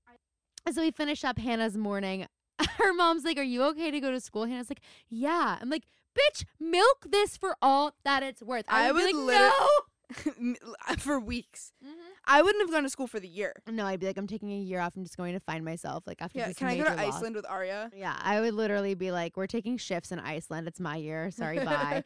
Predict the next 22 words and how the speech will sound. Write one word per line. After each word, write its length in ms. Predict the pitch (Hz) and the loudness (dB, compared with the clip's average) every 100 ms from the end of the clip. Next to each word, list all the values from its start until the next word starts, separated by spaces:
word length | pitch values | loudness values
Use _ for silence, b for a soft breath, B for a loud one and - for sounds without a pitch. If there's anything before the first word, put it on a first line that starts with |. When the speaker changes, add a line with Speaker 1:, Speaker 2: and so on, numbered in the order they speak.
| 262 | -8
Speaker 2:
<laughs> 140 | - - | -12 -6
Speaker 1:
I 80 | 208 | -4
just 160 | 233 | -2
would 100 | 247 | -2
not 380 | 208 175 175 - | 0 0 -2 -4
be 180 | 175 165 | -4 -4
like, 200 | 156 151 - | -4 -8 -8
"Yeah, 240 | 285 294 | -6 -6
no, 80 | 277 | -6
I'm 160 | 262 262 | -4 -4
fine." 400 | 269 254 226 202 | -6 -6 -6 -10
Like, 120 | 185 - | -12 -10
absolutely 540 | 170 - 180 175 165 | -10 -10 -8 -6 -6
not. 280 | 165 165 175 _ _ _ - | -6 -8 -10 _ _ _ -10
Um, 400 | 208 190 170 170 | -6 -6 -6 -8
I 80 | 185 | -8
would 100 | 196 | -6
definitely 280 | 170 165 185 | -4 -4 -4
make 160 | 175 175 | -4 -4
it 40 | |
about 200 | 180 202 | -4 -4
me. 460 | 185 123 120 208 | -4 -6 -6 -6